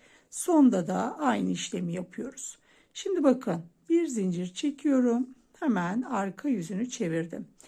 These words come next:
Buradaki ilk trabzanım arkadaşlar, bir tane sık iğne çalışıyorum. Şimdi yapacağımız işlem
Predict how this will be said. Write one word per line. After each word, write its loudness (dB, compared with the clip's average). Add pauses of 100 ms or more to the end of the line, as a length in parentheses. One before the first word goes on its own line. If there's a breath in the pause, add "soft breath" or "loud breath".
(400 soft breath)
Buradaki 2
ilk -2
trabzanım -2
arkadaşlar, 0 (160)
bir -2
tane -2
sık -4
iğne -6
çalışıyorum. -8 (440 soft breath)
Şimdi 0
yapacağımız 2
işlem -2